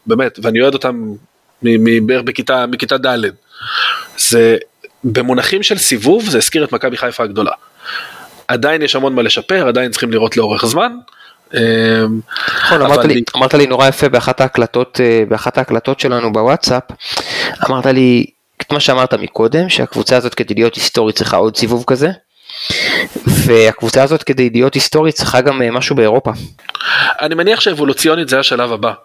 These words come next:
Speaker 1: זאת אומרת, אני מניח שאם הקבוצה הזאת תמשיך להתפתח, אגב, זה מאוד מזכיר את באר שבע של, אה, בכר, של השלוש שנים.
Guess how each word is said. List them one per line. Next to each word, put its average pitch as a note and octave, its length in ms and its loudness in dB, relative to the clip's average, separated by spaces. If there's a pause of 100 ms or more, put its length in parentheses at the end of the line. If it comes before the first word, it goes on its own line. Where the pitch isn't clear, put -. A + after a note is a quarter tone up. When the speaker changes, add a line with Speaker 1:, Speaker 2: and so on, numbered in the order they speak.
(240)
Speaker 1:
זאת - 160 -6
אומרת, G#2+ 320 -2 (140)
אני A#2 140 0
מניח B2+ 340 0
שאם C#3 220 -2
הקבוצה C3 400 -2
הזאת A#2+ 240 -2
תמשיך - 440 -2
להתפתח, A#2+ 720 -2 (480)
אגב, C#3 220 0
זה A#2+ 100 -8
מאוד C3+ 180 -2
מזכיר C#3+ 280 0
את B2 80 -2
באר B2 140 0
שבע A#2+ 240 0
של, G#2+ 240 -2
אה, G#2+ 180 -2
בכר, A2+ 280 -2
של G#2+ 140 -2
השלוש A2+ 300 0
שנים. A2 220 -4